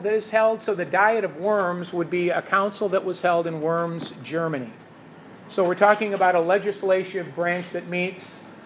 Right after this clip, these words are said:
Uh, we're gonna learn about the Diet of Augsburg. That was another legislature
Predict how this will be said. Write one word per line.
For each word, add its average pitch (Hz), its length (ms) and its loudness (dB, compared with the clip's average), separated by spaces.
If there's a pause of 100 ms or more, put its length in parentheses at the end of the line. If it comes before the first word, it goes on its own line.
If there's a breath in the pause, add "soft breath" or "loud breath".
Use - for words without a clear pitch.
(120)
Uh, 165 300 6
we're 175 120 -2
gonna 170 340 -2 (380)
learn 196 240 4
about 185 200 4
the 170 80 -4
Diet 180 340 6
of 151 100 2
Augsburg. 190 680 4
That 170 160 0
was 160 140 -6
another 180 420 2
legislature 175 920 -2